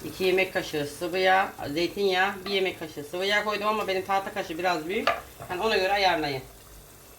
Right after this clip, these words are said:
Bu bir çay kaşığı, şey, yemek kaşığından fazla. Şimdi arkadaşlar,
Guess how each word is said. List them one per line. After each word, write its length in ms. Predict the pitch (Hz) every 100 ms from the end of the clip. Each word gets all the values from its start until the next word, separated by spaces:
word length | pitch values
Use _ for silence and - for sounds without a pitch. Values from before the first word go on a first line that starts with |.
| -
Bu 240 | 175 190 -
bir 120 | 170 -
çay 220 | 190 180
kaşığı, 300 | 160 151 -
şey, 220 | 170 160
yemek 260 | 160 165 165
kaşığından 400 | 160 147 196 196
fazla. 360 | 165 147 143 - - - - -
Şimdi 160 | - 226
arkadaşlar, 580 | 202 214 214 202 -